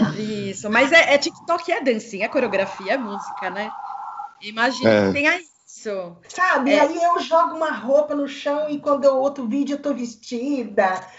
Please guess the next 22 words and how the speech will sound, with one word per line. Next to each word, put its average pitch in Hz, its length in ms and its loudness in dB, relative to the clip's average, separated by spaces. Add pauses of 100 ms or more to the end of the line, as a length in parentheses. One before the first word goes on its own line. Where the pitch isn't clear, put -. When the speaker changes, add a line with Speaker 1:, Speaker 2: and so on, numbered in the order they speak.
(240)
Speaker 3:
E, 285 380 0
é, 269 420 2
assim, 311 280 -6
eu, 269 180 2
eu 285 120 -2
tô 302 120 -2
vendo 349 320 -8
uma 302 360 0
exposição 277 1400 0
que - 420 -6
eu 302 460 2
particularmente 220 1700 2
acho, 233 500 -4 (880)
perdão, 247 500 8
lojista 240 500 4
que 240 160 0
faz, 220 260 2
Speaker 1:
Desnecessária. 233 760 0
Speaker 3:
cafona 262 340 0
no 262 180 -8
último. 220 840 -6
Speaker 2:
É, 117 460 4